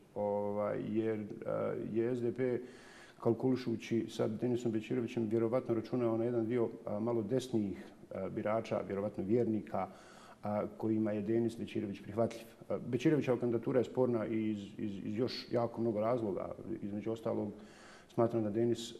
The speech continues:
Bećirović može na kraju biti odgovoran ako Dragan Čović uđe u predsjedništvo i on i Milorad Dodik aktiviraju taj famozni plan B. A, mislim da je ovo, da sam na Radončićevom mjestu meni bi ovaj kan-, ja bi se obradovao ovom kandidaturom,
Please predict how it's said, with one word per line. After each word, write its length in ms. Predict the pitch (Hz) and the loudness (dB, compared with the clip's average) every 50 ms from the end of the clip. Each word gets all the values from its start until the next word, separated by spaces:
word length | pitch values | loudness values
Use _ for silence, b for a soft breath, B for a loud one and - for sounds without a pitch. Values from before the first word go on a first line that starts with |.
| - - | -6 -6
Bećirović 520 | 104 104 101 - - 117 117 107 104 - | -6 -6 -6 -4 -2 0 0 0 0 0
može 280 | 113 113 107 113 107 - | 0 0 2 2 0 0
na 120 | 120 120 | 0 -2
kraju 320 | 117 - - 127 131 139 113 | -2 2 4 4 6 6 4
biti 260 | 110 120 - - 113 | 2 0 0 4 4
odgovoran 520 | 117 120 117 110 113 110 107 107 104 107 - | 4 4 4 4 4 4 4 2 2 0 -2
ako 420 | - 104 98 - - - 104 104 - | -2 -6 -6 -6 -2 0 0 0 0
Dragan 300 | - 110 113 113 110 107 | 0 0 0 2 0 0
Čović 380 | - 113 117 120 113 107 - - - - - - | 2 2 4 4 2 0 -2 -10 -14 -14 -12 -4
uđe 260 | - 127 131 110 110 104 | 0 2 2 4 2 0
u 40 | |
predsjedništvo 720 | 95 - 107 110 113 - - 107 110 107 - - 110 107 - B B B B B B B B B B | 0 2 2 2 2 2 0 0 0 0 0 -2 -2 -2 -2 B B B B B B B B B B
i 160 | 110 110 110 | 2 4 4
on 200 | 117 117 117 110 | 6 4 4 4
i 40 | 113 | 4
Milorad 380 | 110 113 113 107 101 104 101 | 4 2 2 2 2 2 2
Dodik 360 | 98 107 117 107 92 - - - | 2 2 0 0 0 -2 -4 -6
aktiviraju 480 | - - - 98 107 117 110 104 101 | -8 -6 -2 2 2 4 4 2 -2
taj 260 | - - 104 98 95 - - - | 0 0 0 2 0 -2 -4 0
famozni 360 | - 113 107 98 95 92 98 98 | 0 2 2 2 0 -2 -4 -2
plan 200 | - 107 101 95 | -2 0 2 6
B. 160 | 104 127 101 - - - B B B B B B B B B B B B - | 8 8 8 8 4 -8 B B B B B B B B B B B B 6
A, 360 | 104 104 104 104 104 104 110 107 - - - - - - - - - - - - - - - - | 10 12 12 12 12 10 6 2 -2 -8 -12 -14 -18 -20 -20 -20 -20 -20 -20 -20 -20 -18 -12 -6
mislim 360 | - - 147 147 143 143 139 | 0 4 4 4 6 6 8
da 80 | 127 135 | 8 10
je 80 | 135 | 10
ovo, 440 | 135 139 143 143 139 135 131 127 117 | 10 8 6 6 6 8 8 8 6
da 160 | - 113 120 | 4 2 0
sam 320 | 113 - 127 123 117 107 - - - - - - - | 0 2 2 2 2 0 -4 -6 -12 -14 -10 -6 -4
na 140 | 120 123 120 | -2 0 2
Radončićevom 520 | 120 135 139 131 120 - - 127 127 127 | 2 2 2 2 0 0 -2 0 2 4
mjestu 280 | 131 135 123 - - 127 | 4 2 2 0 2 2
meni 160 | 131 123 117 | 2 2 4
bi 100 | 113 127 | 4 4
ovaj 160 | 123 123 117 | 4 4 2
kan-, 160 | - 127 110 | 2 2 2
ja 100 | 120 120 | 2 2
bi 80 | 113 110 | 2 4
se 100 | - 123 | 2 4
obradovao 380 | 120 113 101 98 95 92 92 | 4 4 2 2 0 0 0
ovom 220 | 95 95 95 92 90 | -2 -2 -2 -4 -4
kandidaturom, 840 | - 95 101 92 95 92 - 113 117 127 131 120 131 131 123 - | -4 -4 -6 -6 -6 -6 0 0 2 2 2 2 0 0 0 -2